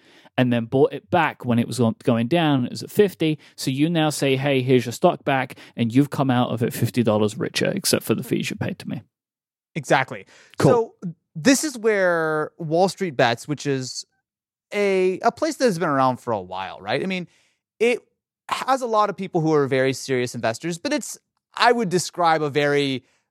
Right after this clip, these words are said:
Speaker 2: memey kind of place. I think, like, the, the description on the subreddit is, like, if four chan found a Bloomberg terminal or something. Like, it's, uh, peop-, there's a lot of clowning going on, right, on Wall Street Bets.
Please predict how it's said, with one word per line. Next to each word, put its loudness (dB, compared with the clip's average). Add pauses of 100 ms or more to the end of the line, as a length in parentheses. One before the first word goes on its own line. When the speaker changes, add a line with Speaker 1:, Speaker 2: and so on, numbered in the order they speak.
Speaker 2:
memey 2
kind 2
of 0
place. 0
I -2
think, 0
like, 2
the, 2
the -6
description -2
on 0
the 0
subreddit -2
is, -4
like, -2 (300)
if -6
four 0
chan 0
found 2
a -2
Bloomberg -2
terminal 0
or 2
something. -4
Like, 2 (280)
it's, 2 (100)
uh, 6 (640)
peop-, 0 (360)
there's -4
a 0
lot 4
of 0
clowning 0
going -2
on, -14 (100)
right, 0
on 4
Wall 2
Street -6
Bets. -6